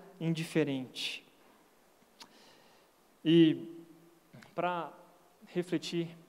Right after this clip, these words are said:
e praticar. Faça o bem sempre.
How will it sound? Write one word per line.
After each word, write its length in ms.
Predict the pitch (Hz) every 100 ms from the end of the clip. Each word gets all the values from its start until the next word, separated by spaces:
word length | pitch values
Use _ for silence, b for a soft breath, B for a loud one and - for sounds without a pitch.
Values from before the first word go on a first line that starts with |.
| - -
e 80 | 151
praticar. 580 | 160 156 - 127 104 - - _ _ _ _ _ _ _ _ _ b b b b b
Faça 240 | - 185 190
o 20 |
bem 140 | 185
sempre. 460 | 190 - 175 160